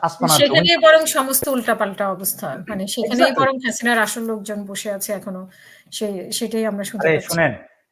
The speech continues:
Speaker 1: ভালো মানুষ যদি, হা-, ভালো মানুষ মনে করে কারো কথা শুনে যদি আপনি ক্ষমতায় বসিয়ে দেন, তাহলে তো মসজিদের ইমাম সাহেবদেরকে বসিয়ে দেন সব মন্ত্রণালয়ে,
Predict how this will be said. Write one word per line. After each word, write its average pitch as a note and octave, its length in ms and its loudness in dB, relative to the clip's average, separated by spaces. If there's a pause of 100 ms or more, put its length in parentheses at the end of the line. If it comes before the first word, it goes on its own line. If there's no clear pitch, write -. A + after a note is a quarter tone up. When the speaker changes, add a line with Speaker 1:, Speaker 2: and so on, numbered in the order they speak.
(120)
Speaker 1:
ভালো F3+ 280 6
মানুষ G#3 320 4
যদি, A#3 520 -2
হা-, B2+ 140 -2
ভালো G3+ 240 4
মানুষ G#3 380 2
মনে A#3+ 180 2
করে A3 180 4
কারো F#3 280 4
কথা F3+ 220 2
শুনে A#3 220 -2
যদি G#3+ 160 0
আপনি G#3+ 160 -2
ক্ষমতায় G#3 340 4
বসিয়ে F#3+ 280 4
দেন, C#3 140 6 (560)
তাহলে A3+ 240 6
তো G#3 80 2
মসজিদের F#3+ 520 6
ইমাম A3+ 260 2
সাহেবদেরকে F3+ 440 2
বসিয়ে F3+ 260 4
দেন E3+ 100 2
সব E3+ 200 0
মন্ত্রণালয়ে, D#3 500 0